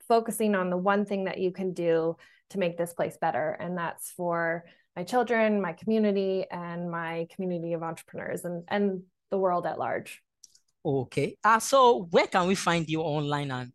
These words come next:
Speaker 2: uh, all the amazing things you are creating out to the world? Where can we access them?
Speaker 1: Yeah, absolutely. So my website, uh, w w w dot the monarch and co dot com. I'm on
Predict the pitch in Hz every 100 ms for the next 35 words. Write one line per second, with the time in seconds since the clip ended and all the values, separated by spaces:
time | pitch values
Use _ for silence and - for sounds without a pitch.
0 | 151 139 - 175 156 143 135 151 151 160
1 | - 143 123 123 - 147 147 156 135 135
2 | 131 127 139 143 165 156 127 139 131 -
3 | 131 - - - _ _ _ _ _ _
4 | _ _ 220 220 - 196 - 226 208 175
5 | 196 185 185 226 247 - 247 240 - -
6 | _ _ - 185 190 190 202 196 190 190
7 | 185 190 208 220 208 185 175 175 175 185
8 | 180 185 185 185 180 - 196 180 175 175
9 | - 185 175 - - - 233 226 220 214
10 | - 170 170 165